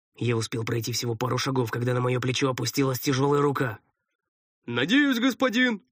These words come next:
Speaker 2: не думает отправиться в пещеру?»
Speaker 1: Скорее утверждая, а не спрашивая, произнес Рикар. В его глазах читалось совсем другое. «Никуда ты не пойдешь». «Собираюсь», —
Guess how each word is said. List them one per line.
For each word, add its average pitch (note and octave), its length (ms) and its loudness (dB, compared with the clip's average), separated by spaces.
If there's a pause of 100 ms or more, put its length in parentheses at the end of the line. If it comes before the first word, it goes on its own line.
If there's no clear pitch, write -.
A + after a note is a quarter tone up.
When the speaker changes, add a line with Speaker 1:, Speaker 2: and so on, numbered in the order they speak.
(140)
Speaker 2:
не F3 180 0
думает A#3+ 420 4
отправиться C3 500 0
в - 60 -16
пещеру?» C#3 500 0 (840)
Speaker 1:
Скорее A#2 420 -4
утверждая, A#2+ 720 -2
а G2+ 40 -6
не G#2 120 -6
спрашивая, A2 500 -6
произнес A2+ 480 -4
Рикар. A2 400 -6 (500)
В - 60 -14
его A2 220 -4
глазах A2 380 -4
читалось A2 380 -6
совсем A#2 320 -4
другое. A2+ 440 -4 (280)
«Никуда A#2 1000 -2
ты B2 200 -2
не A#2+ 320 0
пойдешь». A#2+ 840 -6 (1900)
«Собираюсь», — C#3 800 -2